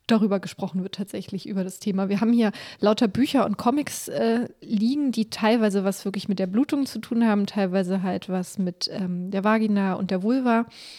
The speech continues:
ähm, das Thema behandeln. Aber alle sind relativ neu. So, ich würde, glaub ich, sogar sagen, bis auf Liv Strömquist alle so in den letzten vier Jahren erschienen. Noch nicht mal.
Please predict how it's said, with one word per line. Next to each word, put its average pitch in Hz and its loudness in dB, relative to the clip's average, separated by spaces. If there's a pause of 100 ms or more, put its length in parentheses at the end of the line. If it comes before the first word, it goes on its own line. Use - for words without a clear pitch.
(200)
ähm, 202 -2
das - -6
Thema 220 2
behandeln. 220 2 (360)
Aber 190 2
alle 208 2
sind 262 0 (160)
relativ 196 0
neu. 220 4
So, 175 -4
ich - -10
würde, 214 0
glaub 202 -4
ich, 196 -6
sogar 202 0
sagen, 190 0
bis 214 -8
auf 202 -8
Liv 208 -2
Strömquist 226 -2
alle 208 0
so 226 2
in 220 2
den 226 4
letzten 208 -2
vier 220 -2
Jahren 220 0
erschienen. 214 -2 (180)
Noch 185 -4
nicht 240 -10
mal. 196 -4